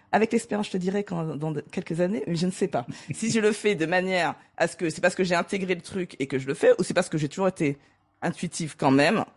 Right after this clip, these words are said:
Speaker 1: parce que j'ai coaché avant d'être certifiée quand même. Donc, euh, il faut savoir que j'ai monté ma boîte avant d'être certifiée. <laughs> Et je vois bien la différence.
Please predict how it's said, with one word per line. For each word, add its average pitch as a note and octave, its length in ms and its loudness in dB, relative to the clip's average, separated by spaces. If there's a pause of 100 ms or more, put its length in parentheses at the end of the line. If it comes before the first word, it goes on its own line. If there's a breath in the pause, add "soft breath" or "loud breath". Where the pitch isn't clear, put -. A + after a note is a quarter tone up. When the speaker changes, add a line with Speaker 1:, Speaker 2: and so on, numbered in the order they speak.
Speaker 1:
parce A#2+ 140 -8
que C#3 80 -6
j'ai C#3+ 100 0
coaché - 420 0
avant D#3 360 4
d'être C#3+ 140 0
certifiée - 440 -4
quand A#2+ 120 -4
même. C#3+ 180 0 (260 loud breath)
Donc, B2 220 -6
euh, - 20 4
il B2 60 4
faut B2+ 100 -6
savoir C#3+ 240 2
que C#3+ 80 -4
j'ai C3 100 0
monté B2+ 220 -4
ma B2+ 120 -2
boîte C#3 260 -2
avant D3+ 480 4
d'être C3+ 160 -2
certifiée. - 560 -2 (180)
<laughs> G#4+ 680 -4
Et B3 120 4
je A3+ 80 4
vois G3 240 6
bien G3 280 0
la G3+ 120 4
différence. F#3 440 -6